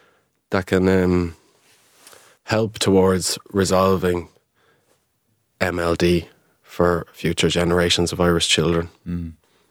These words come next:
Speaker 1: And, um, I'm proud that he was with us to pass that message on. And, um, yeah, what a, what a thing to,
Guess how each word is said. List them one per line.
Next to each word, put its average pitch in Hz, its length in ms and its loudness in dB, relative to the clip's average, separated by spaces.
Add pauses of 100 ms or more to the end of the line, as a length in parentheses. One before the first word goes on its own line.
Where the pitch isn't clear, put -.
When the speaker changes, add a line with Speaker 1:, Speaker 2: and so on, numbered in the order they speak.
(240)
Speaker 1:
And, 87 180 0
um, 85 220 2
I'm 90 140 4
proud 85 400 0 (1900)
that 85 160 0
he 87 80 2
was 85 180 2
with 87 140 2
us 85 140 2
to 85 160 0 (260)
pass 92 280 0
that 87 120 0
message 104 380 2
on. 127 180 2 (1040)
And, 85 260 -2
um, 82 400 -4 (4000)
yeah, 92 160 2
what 92 180 4
a, 95 60 0
what 101 180 2
a 104 40 0
thing 95 280 2
to, 90 380 0